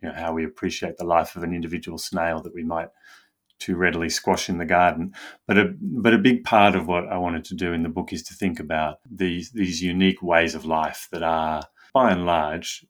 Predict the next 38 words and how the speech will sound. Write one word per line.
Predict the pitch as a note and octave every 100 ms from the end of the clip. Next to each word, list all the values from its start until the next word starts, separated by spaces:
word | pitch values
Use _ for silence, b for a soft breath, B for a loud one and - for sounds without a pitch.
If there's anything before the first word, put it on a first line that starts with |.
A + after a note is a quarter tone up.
| _
uh, | G2 D#2+ E2
the | D#2
kind | - E2+
of | D#2+
species-specific | - F#2+ F2+ - E2 - - - - G2+ A#2 F#2+ - - B B B -
ways | D#2+ E2
of | E2
life | D#2+ D2+ D2+ -
for | F#2
snails, | - - D2+ E2 - - B B B
uh, | E2+ E2+
and | F2 F2+
to | F#2+
try | - F#2+ F2+
to, | - F#2+ F2+ G2
uh, | G#2+ - _
to | - F#2 F2 F#2+
appreciate | G2+ - G2+ - F2+ D#2+ E2
them, | F2+ F2+ D2 - b b b -
uh, | E2 F#2
on | F2 D#2+
their | D#2
own | D#2 D#2
terms | - D#2 D2+ D2+ -
as | F#2
part | - - G#2 G#2
of | F#2+ E2
what | D#2+
is | D#2 -
being | E2 D#2+ D2+ C#2+ b b _
lost | G2 D#2 - - - -
with | E2+
extinction. | D2+ - G2 F#2+ - D2
We're | D2
losing | D#2 E2+ F2+ F2 E2
these, | D2+ D2 - - B B B
um, | E2 D#2 F2
distinctive | F#2 F#2 - F#2 - D#2+ -